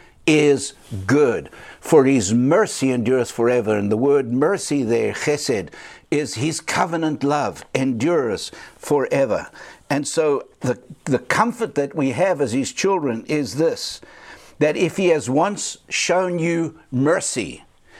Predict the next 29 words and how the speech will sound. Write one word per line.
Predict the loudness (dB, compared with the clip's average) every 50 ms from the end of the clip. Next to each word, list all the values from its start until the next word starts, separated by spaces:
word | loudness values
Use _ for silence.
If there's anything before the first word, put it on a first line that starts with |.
| -20 -20 -18 _
his | 0 0 0 0 0 -4
goodness | -6 -2 0 0 0 0 -2 -2 -4 -4 -4 -6
prevents | -10 _ -2 -2 0 0 0 -2 -2 -2 -6 -6 -4
him | -2 -2 -2 -4 -4 -2 0
ever | 0 0 0 0 0 0 0
from | 0 -2 -2 -2 0
withdrawing | 0 0 0 -2 -2 -2 0 0 2 2 0 0 2 2 2
mercy | 2 0 0 -2 -2 -4 -4
from | -2 -2 -2 0 0 0
you. | 0 0 0 0
He | 0 -2 -4
can | -2 -2 -2 0 0 0 0
never, | 0 0 0 0 0 -2 -2 -2 0 2
ever | 2 2 2 0 -2 -2 -4 -6 -14 -18 -18 -8 -2
withdraw | 0 0 0 -2 -2 0 2 4 4 4 4
that | 2 0 -2 -2
mercy | 0 0 0 0 -2 -2 -4 -2
because | -2 -2 0 0 0 0
it | 0 0 0
endures | 0 -2 -2 0 0 2 2 2 0 0
forever. | 0 2 2 4 4 4 2 2 0 -2 -2 -6 -18 -18 -6 0 2
"Oh, | 2 2 2 0
give | -2 -6 -6 -6
thanks | -4 -2 0 0 0 0 -2 -4 -6 -4
to | -2 0
the | 2 2 2
Lord, | 2 2 0 0 -2
for | -2 0 2 2 2 0
he | -2 -4 -2 -2 -2 -2 -2 -2 -4 -4 -6